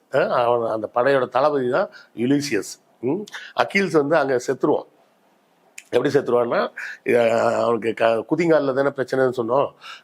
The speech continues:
கரெக்டா ஒருத்தன் வந்து குதிங்கால்லயே அம்பை விட்டு எய்த உடனே அந்த அம்பு பட்டு அவன் செத்துருவான்.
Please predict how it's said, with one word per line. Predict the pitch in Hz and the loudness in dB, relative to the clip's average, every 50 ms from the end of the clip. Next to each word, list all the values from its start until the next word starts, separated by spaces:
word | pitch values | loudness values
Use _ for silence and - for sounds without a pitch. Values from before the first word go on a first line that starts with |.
| - - | -2 -2
கரெக்டா | 123 139 - - 160 151 | -2 -2 -2 0 2 2
ஒருத்தன் | 143 135 120 - 127 117 | 2 2 0 0 -2 -2
வந்து | 117 117 120 139 170 202 196 - - _ - 143 | -2 -2 -2 -4 -4 -4 -6 -8 -14 _ -4 -2
குதிங்கால்லயே | 139 156 160 147 143 139 127 127 127 127 143 175 - - - _ _ _ _ _ _ _ _ _ _ _ _ _ _ _ _ _ | 0 2 2 2 2 2 2 2 2 2 2 0 0 -6 -16 _ _ _ _ _ _ _ _ _ _ _ _ _ _ _ _ _
அம்பை | - 117 131 143 139 143 | -2 0 0 2 2 2
விட்டு | 139 123 123 135 123 123 120 | 2 2 2 2 2 4 4
எய்த | 127 135 135 127 | 2 2 2 2
உடனே | 117 110 113 117 139 156 139 123 117 107 104 101 101 98 95 95 98 92 92 92 87 | 2 0 0 -2 0 2 2 2 2 2 0 0 -2 -2 -2 -2 -2 -2 -2 -2 -4
அந்த | 90 113 113 107 | -2 0 0 0
அம்பு | 113 131 131 131 | 2 2 0 -2
பட்டு | 117 110 95 - 165 170 151 131 117 | -2 -4 -4 -2 0 2 2 2 2
அவன் | 117 113 101 - | 2 0 0 -2
செத்துருவான். | 110 104 - 110 104 95 - - | -6 -10 -6 -4 -4 -4 -4 -4